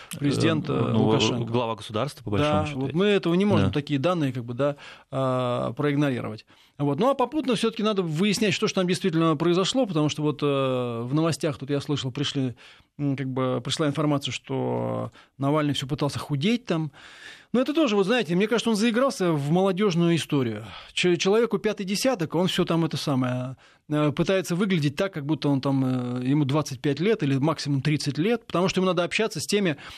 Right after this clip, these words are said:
Speaker 1: м, к-, там, кто вообще, у кого вообще еще сопли текут, да? Вот. А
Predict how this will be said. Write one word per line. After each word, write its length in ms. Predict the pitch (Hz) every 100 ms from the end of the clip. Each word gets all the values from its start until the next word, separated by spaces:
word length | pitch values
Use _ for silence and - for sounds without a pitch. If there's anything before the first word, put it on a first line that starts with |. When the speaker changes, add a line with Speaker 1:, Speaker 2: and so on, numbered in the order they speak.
| - -
Speaker 1:
м, 220 | 156 151 - _
к-, 120 | - 139
там, 200 | 160 143
кто 160 | -
вообще, 220 | 185 -
у 120 | 170 147
кого 180 | 180 190
вообще 220 | 185 160
еще 120 | 135
сопли 280 | - 170 135
текут, 300 | 131 117 113
да? 200 | 135 180 - - - -
Вот. 180 |
А 40 | 135